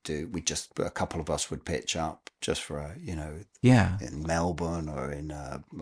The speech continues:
Speaker 1: Austria or wherever it was, China. Um, that was, that was an experience in China, you know. But, um,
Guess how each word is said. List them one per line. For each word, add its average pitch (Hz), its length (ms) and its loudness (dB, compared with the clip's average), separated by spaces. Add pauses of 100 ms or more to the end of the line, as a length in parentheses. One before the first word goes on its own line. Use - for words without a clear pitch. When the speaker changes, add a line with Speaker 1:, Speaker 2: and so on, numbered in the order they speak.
(220)
Speaker 1:
Austria - 600 -2
or 78 140 -10
wherever 85 380 -4
it 67 80 -6
was, 82 260 -8 (680)
China. 71 580 -2 (800)
Um, 82 420 0 (640)
that - 180 -6
was, 110 140 -8 (320)
that 90 500 -4
was - 140 -4
an 60 80 -4
experience 62 760 -2
in 69 80 -2
China, 73 520 -2
you 76 100 -6
know. 78 120 -8 (380)
But, - 260 0
um, 85 300 0